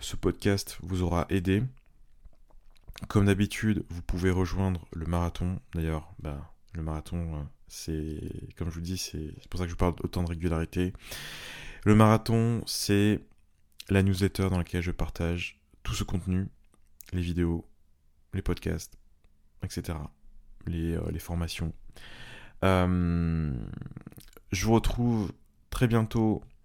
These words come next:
pour, euh, bah, pour la suite de l'aventure. D'ici là, bossez bien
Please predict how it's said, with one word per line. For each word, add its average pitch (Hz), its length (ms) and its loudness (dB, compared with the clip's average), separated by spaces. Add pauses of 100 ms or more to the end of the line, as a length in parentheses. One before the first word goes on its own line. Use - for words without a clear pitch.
(360)
pour, 104 520 2
euh, 80 260 0
bah, 76 120 -2
pour - 200 2
la 113 80 6
suite - 460 -4 (320)
de 101 120 6
l'aventure. 92 600 4 (880)
D'ici 104 320 2
là, 92 300 4 (720)
bossez 101 260 4
bien 80 340 -2